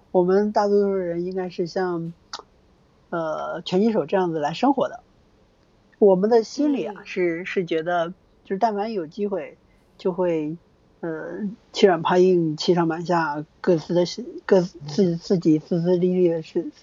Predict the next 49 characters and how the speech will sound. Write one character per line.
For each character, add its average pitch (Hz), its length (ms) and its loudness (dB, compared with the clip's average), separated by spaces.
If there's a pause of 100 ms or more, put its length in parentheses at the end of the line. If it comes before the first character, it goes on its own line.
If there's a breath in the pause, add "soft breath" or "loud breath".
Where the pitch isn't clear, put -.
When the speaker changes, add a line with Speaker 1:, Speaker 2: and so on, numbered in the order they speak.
(160)
Speaker 1:
私 180 240 0
自 190 100 2
利 185 160 8
的 170 140 -2
事 165 160 -4
情 156 220 -2
去。 160 240 -4 (400 loud breath)
但 220 120 4
是 214 100 6
生 233 200 2
活 208 140 6
逼 220 180 2
着 214 140 6
你， 156 260 -6 (1040 soft breath)
一 190 100 0
定 220 140 4
得 156 160 -2
做 180 260 2
一 156 80 -4
个 160 400 -2 (680)
这 175 120 0
个 156 220 -4 (640)
拳 165 200 -2
击 196 140 2
手， 160 220 -4 (960)
因 214 100 0
为 208 280 0 (160)
Speaker 2:
嗯。 233 240 -14 (220)
Speaker 1:
碰 247 220 0
到 208 140 4
了 185 140 0
什 170 100 -8
么 165 140 -4
事 220 180 0
情 170 180 0
之 180 100 -6
后， 170 340 -2 (640 soft breath)
特 240 180 6
别 180 100 0
的 202 140 0
无 180 240 -2
力， 196 240 -6 (480)
没 185 160 0
有 381 160 0
什 - 160 -6
么 190 120 0
东 233 220 -2
西， 185 280 0
Speaker 2:
嗯。 233 280 -10